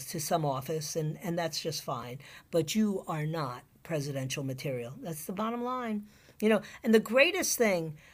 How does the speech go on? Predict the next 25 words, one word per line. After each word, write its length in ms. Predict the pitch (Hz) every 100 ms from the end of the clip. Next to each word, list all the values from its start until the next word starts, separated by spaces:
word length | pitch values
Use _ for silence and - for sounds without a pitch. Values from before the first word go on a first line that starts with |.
| -
that 400 | 175 185 170 160 -
those 460 | 160 214 226 247 208
guys 540 | 208 180 170 147 151
who 100 | 185
raise 400 | 175 180 208 220
their 160 | 226 190
hand 260 | 175 165
quickly 360 | 156 202 - 156
have 240 | 160 165
going 340 | 143 165 190 175
for 180 | 156 147
them 340 | 135 123 143 - - -
is 160 | 180
Donald 460 | - 233 294 320 254
Trump, 360 | - 214 165 -
I'm 180 | 202 175
sure, 600 | 156 - 240 185 147 147 - - -
knows 360 | 196 196 190
who's 220 | 190 160
with 160 | 165 226
him 260 | 285 294 - - - -
and 100 | 165
who's 240 | 175 180
agin 320 | 165 151 208 190
him. 300 | 110 127